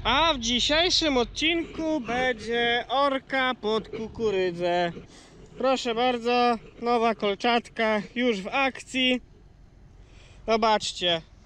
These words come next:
ogólnie robi to robotę super, bo jest już ładnie zbite. <coughs> Mogę powiedzieć, no jest elegancko,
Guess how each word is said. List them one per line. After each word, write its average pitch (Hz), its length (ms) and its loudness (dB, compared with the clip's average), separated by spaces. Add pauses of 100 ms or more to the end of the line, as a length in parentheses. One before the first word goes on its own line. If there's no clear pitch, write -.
ogólnie 254 600 2
robi 254 300 0
to 240 160 -2
robotę 233 520 2
super, 226 540 2
bo 214 160 2
jest 226 280 2
już 220 300 0
ładnie 220 420 2
zbite. 226 600 0 (1200)
<coughs> - 720 0
Mogę 208 340 -2
powiedzieć, 220 540 -6
no 220 240 0
jest 214 200 -4
elegancko, 226 880 0